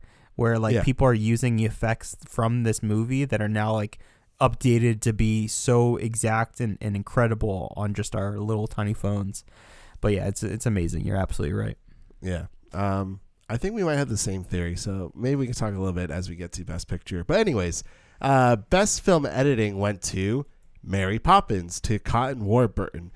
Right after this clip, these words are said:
Speaker 2: This is Warburton's only career Academy Award win.
Speaker 1: Best Costume Design Color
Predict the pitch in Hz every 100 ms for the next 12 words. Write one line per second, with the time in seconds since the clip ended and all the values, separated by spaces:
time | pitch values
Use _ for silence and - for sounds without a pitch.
0 | - - 113 110 104 123 117 120 101 107
1 | - - 135 165 165 - 110 101 98 95
2 | - 101 - 110 107 101 101 95 95 95
3 | 92 90 90 147 95 69 - - - -
4 | _ _ _ _ _ _ _ _ _ _
5 | _ _ _ _ - - 123 135 - -
6 | 127 127 - 120 113 117 107 104 - 220
7 | 139 113